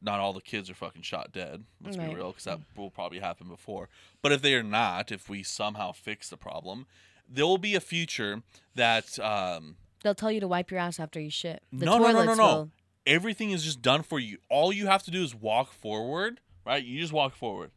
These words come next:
Speaker 1: That's all you do. You just move your feet. Left step, right step, left step. And things will be happening for you, right? So you're walking, and then <laughs> you have, like, the sidewalk will, boom, turn you. 'Cause you need to go to Fred Meyer, right?
Speaker 2: Right.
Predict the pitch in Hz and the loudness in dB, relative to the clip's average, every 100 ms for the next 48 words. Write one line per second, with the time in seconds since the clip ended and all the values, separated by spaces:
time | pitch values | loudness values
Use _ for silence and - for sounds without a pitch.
0 | - - 113 101 95 98 107 107 107 - | -14 -4 -2 -2 -6 -6 -6 -6 -6 -8
1 | 101 - _ _ - 110 123 - - - | -10 -12 _ _ -6 0 0 0 -16 -2
2 | 120 120 _ 107 107 104 - 107 107 - | -2 -2 _ -6 -6 -6 -8 -8 -8 -6
3 | 117 127 - 113 - - - - 147 156 | -8 -6 -10 -10 -10 -20 -20 -2 -2 -2
4 | - 160 190 185 180 151 139 - - 135 | 0 0 2 0 -2 -2 -4 -6 -2 0
5 | 127 - 104 98 - 110 95 85 80 101 | 0 -6 -12 -14 -12 -12 -10 -10 -8 -6
6 | - 113 110 110 139 202 - 107 123 _ | -8 -8 -6 2 4 4 -2 -10 -10 _
7 | - _ _ 123 131 143 - 214 - 196 | -20 _ _ -4 4 4 4 -2 -4 -2
8 | 160 175 151 135 - - - 135 135 - | 4 6 4 0 -10 -8 0 0 2 6
9 | 180 175 156 - 113 - 254 254 - - | 6 6 2 2 -2 2 2 2 0 2
10 | 185 151 110 - _ _ 139 147 135 131 | 2 2 -4 -10 _ _ -8 -6 -4 -4
11 | 135 117 113 104 87 101 110 131 160 151 | -4 -4 0 -2 -4 -4 -2 -2 -4 -10